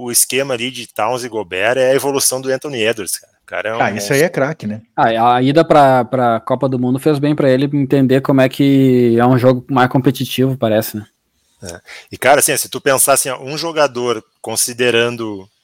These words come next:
Speaker 1: momento atual, idade, potencial, atleticismo, tu-, tudo que faz em quadra,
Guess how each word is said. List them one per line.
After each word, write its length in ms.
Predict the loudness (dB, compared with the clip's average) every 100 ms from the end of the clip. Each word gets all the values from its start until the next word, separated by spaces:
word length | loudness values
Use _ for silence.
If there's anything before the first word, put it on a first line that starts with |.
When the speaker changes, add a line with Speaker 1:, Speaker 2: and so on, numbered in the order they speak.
| -10
Speaker 1:
momento 480 | -4 0 0 2 0
atual, 600 | 0 0 2 4 2 -2
idade, 680 | -8 -2 2 2 2 -2 -10
potencial, 1120 | -14 -10 -6 -4 -4 -4 -2 0 -2 -6 -14 _ _ _ -12
atleticismo, 1040 | -10 -4 -2 0 -2 -2 -4 -10 -12 -18 _ _
tu-, 140 | -20 _ _
tudo 220 | -14 -12
que 100 | -12
faz 320 | -6 -2 0
em 80 | -2
quadra, 540 | -4 0 0 0 -2